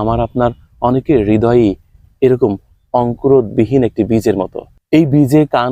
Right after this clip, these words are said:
পেতে শুনলে হয়তোবা এর ভেতরে আত্মচিৎকার শোনা যাবে। মানুষের বেলায়ও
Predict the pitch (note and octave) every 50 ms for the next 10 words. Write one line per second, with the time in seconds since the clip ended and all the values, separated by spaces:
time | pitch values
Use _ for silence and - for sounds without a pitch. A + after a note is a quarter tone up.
0 | C3 B2+ - C3+ - C3+ - - C3+ B2 A#2+ A#2+ B2 G2+ G2 G#2 G#2 G2+ A#2 A2
1 | A#2 G#2 F#2+ - _ _ _ _ _ _ - - A2 G#2+ G#2+ - - - A#2 G#2+
2 | - A#2 A#2 A#2+ - - A2 - _ _ - G#2+ - - F#2+ _ - A2 F#2+ -
3 | - G2+ F#2 F#2 F2+ - - - - - _ _ _ _ _ _ _ - A#2 A2
4 | A2 B2+ B2 - D3+ C#3 B2+ C3+ C3+ C3+ C#3 C#3 B2+